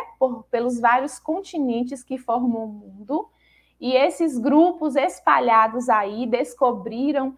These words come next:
não ao mesmo tempo, né, mas cada um aí dentro das suas, do seu próprio desenvolvimento, a agricultura, e foram aí se desenvolvendo em seus grupos e civilizações?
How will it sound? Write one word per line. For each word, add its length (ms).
não 480
ao 200
mesmo 420
tempo, 460
né, 180
mas 220
cada 400
um 180
aí 320
dentro 320
das 240
suas, 340
do 100
seu 200
próprio 340
desenvolvimento, 1200
a 180
agricultura, 1040
e 100
foram 480
aí 400
se 300
desenvolvendo 880
em 80
seus 280
grupos 500
e 80
civilizações? 1300